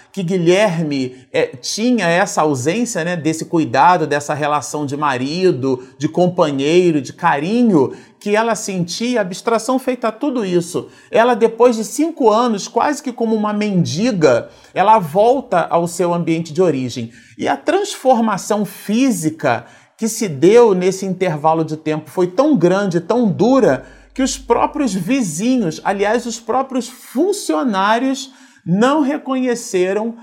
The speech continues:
Aldegundes. E ela, se vendo naquela situação e descobrindo, inclusive, que o seu marido havia, eh, se suicidado em função dessa ocorrência,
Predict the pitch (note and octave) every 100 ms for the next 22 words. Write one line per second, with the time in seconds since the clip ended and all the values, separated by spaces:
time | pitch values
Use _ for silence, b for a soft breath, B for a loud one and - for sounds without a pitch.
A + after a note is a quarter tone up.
0 | B - F3+ G3+ A3+ F#3+ E3+ F#3 E3 B2+
1 | C3 - G#3+ A#3+ C4+ D#4+ C#4+ - - -
2 | C4 E3+ F#3+ F#3+ E3+ D#3 D#3+ B B D#3
3 | F#3+ G3 G#3 G3 - G#3 G3 F#3+ F#3+ F#3+
4 | F3+ E3 - G#3+ A#3 G3 D3+ G#3+ A#3+ -
5 | - G#3 C#3 F3+ G3+ F3 F3 F3 E3+ C3
6 | C#3 C3 B2+ B2+ B B - A#3+ A#3 -
7 | B3 C#4 C4+ G#3+ F3+ A3+ A3 E3 - D#3
8 | F#3 C3 C#3 A3 B3 G3 C#3 A#2+ - b
9 | b - G3 F#3+ A3 - - C#4+ C#4 A3
10 | D3+ F#3 B3+ G3+ D#3+ A#2+ - F#3 G3 G3
11 | - G3 F#3 F3 B2 C3 F#3 F#3+ F#3 F3+
12 | E3+ F3 D3+ E3 A3 B3 - D#3